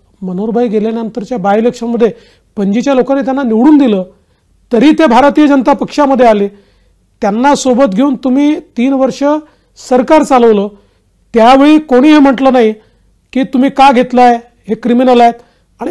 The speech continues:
आता ज्यावेळेस तुम्ही हे म्हणता त्यावेळेस हा प्रश्नचिन्ह निर्माण होतं की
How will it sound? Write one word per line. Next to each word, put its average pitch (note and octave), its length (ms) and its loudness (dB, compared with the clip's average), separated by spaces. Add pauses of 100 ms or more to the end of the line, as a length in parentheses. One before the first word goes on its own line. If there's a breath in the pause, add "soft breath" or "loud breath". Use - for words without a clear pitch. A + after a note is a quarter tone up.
(140)
आता D#3 340 -4
ज्यावेळेस C4 400 0
तुम्ही C4 180 -4
हे G#3+ 80 -4
म्हणता G3+ 320 -6
त्यावेळेस A#3+ 320 -8
हा C4 60 -12
प्रश्नचिन्ह D4+ 600 -4
निर्माण C4 320 0
होतं F#3+ 300 -4 (760)
की D4 280 -2